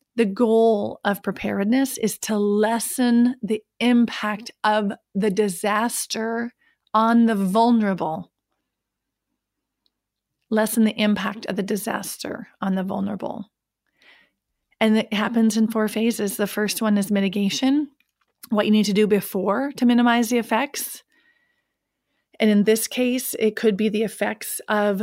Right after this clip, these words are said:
the cultural gaps, the geographic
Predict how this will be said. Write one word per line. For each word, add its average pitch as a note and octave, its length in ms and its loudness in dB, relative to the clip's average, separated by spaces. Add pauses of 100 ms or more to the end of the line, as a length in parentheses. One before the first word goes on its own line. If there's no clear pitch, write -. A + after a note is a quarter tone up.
the G#3 120 -2
cultural G#3+ 420 -4
gaps, - 800 -6 (340)
the A3 160 0
geographic G#3 880 0